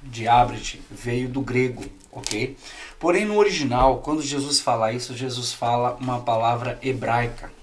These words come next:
ok? É, quando, essa palavra hebraica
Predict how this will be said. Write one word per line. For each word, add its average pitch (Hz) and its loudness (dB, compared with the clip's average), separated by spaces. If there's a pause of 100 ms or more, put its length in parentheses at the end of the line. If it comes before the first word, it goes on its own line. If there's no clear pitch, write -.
ok? 123 -4 (480)
É, 127 0
quando, 214 -2
essa 190 2
palavra 139 4 (300)
hebraica 131 4